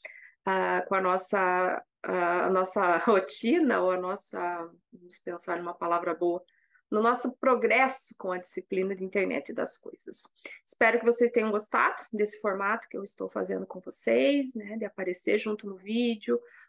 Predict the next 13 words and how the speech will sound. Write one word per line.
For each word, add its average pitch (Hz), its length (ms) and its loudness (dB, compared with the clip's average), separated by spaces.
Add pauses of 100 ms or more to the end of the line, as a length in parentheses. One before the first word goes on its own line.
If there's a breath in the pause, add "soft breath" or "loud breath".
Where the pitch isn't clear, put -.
vocês 208 260 2
me 202 140 2
verem, 220 840 2 (240)
eu 185 280 0
acompanhar 190 560 -2
o 202 60 0
conteúdo 196 500 -4
com 190 160 -14
vocês 190 580 -2
de 190 60 -10
uma 190 100 -8
maneira 185 360 -4
bem, 190 300 -2